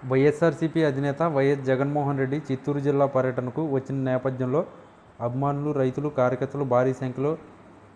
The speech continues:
బంగారుపాళ్యంకు తరలివచ్చారు. వైఎస్ జగన్ పర్యటన సందర్భంగా పోలీసులు అడ్డంకులు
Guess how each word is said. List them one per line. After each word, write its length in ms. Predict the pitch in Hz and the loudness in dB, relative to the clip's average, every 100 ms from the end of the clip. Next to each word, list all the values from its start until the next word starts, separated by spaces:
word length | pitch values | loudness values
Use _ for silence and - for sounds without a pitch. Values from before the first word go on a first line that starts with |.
| - - | -20 -10
బంగారుపాళ్యంకు 1000 | 117 127 135 143 139 131 135 131 160 196 - - - - | -6 2 2 4 4 4 2 0 -2 -4 -6 -20 -10 -2
తరలివచ్చారు. 580 | 127 135 131 131 120 107 - | 2 4 2 0 -2 -2 -2
వైఎస్ 280 | 120 139 131 | 2 2 2
జగన్ 280 | 139 143 139 | 0 0 0
పర్యటన 240 | 135 135 | 0 0
సందర్భంగా 520 | 135 131 127 127 131 147 | -2 -2 -2 -2 -4 -4
పోలీసులు 520 | 139 131 135 135 143 | -2 0 0 -2 -2
అడ్డంకులు 480 | 127 127 127 135 | 0 -2 -2 -4